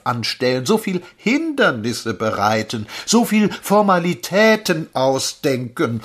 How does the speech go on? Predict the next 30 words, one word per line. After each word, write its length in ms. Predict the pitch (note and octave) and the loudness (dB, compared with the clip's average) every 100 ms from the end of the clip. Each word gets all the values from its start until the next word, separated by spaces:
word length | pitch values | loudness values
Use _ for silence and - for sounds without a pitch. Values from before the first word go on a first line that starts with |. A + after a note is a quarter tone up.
| - | -10
Oho, 920 | - C#3+ F#2 - - G2+ C#3+ F#3 C3 B2 | 0 0 0 -6 -8 -2 2 4 2 0
er 240 | A2 G2 | -2 -4
ist 280 | G#2 - - | -6 -8 -6
kein 360 | A#2+ G2+ B2 | -4 -2 -2
gewöhnlicher 800 | F3+ F#3 B2 B2+ B2 E3 A3+ B3+ | 0 0 2 2 2 0 -2 -2
Kassenbote. 720 | - D3+ C3+ B2+ G#2 A#2+ - G#2+ | 0 -2 -2 -4 -4 -4 -2 -6
So 500 | - - - G#2 - | -6 -8 -10 -10 -8
einfach 400 | B3+ C#4+ - - | -8 -6 -6 -4
ist 220 | - - | -6 -2
das 160 | D#3+ | -2
nicht. 260 | C4 C#4+ - - - | 0 -2 -2 -12 0
Das 280 | C#3 A#2+ - | 0 0 -4
will 200 | A#2 A2+ | -2 -2
gelernt 540 | - - C3+ G#3 A3+ | -6 -6 -2 0 0
sein. 460 | - F#3+ C#3 B2 A2+ _ _ _ _ | 0 0 0 -4 -10 _ _ _ _
Und 220 | - A3 - A#3 | -4 -4 -4 -2
Ludolf, 760 | A#3+ A#3+ B2 D2+ F#2 C3 - - - - | 0 0 -2 -8 -8 -10 -12 -18 -12 0
der 120 | D#3 | 0
sich 180 | D#3 D#3+ | 0 -4
an 100 | D#3 | -2
alle 280 | F#3+ A3+ | -4 -2
Leute 420 | G3 E3+ F3 F#3 E3+ | -2 -2 -2 -2 -6
im 180 | C#3+ | -8
Büro 400 | A#2+ C3 A2+ C3+ | -4 -2 0 -2
fragend 720 | C3 - G#2 A2+ C3 G#2 - D#2+ | -2 -6 -4 -2 -2 -6 -10 -8
wendet, 460 | G#2+ C3+ E3+ E3+ - - | -8 -6 -6 -6 -10 0
macht 260 | G3 G3 | 0 0
eine 200 | - F3 | -4 -4
überraschende 960 | F#3 F#3+ E3 D3 A2+ A2+ - A#2+ A2 G#2+ | -4 -4 -4 -4 -4 -4 -4 -6 -10 -10
Entdeckung. 540 | A#2 - - - - | -12 -12 -16 -14 -18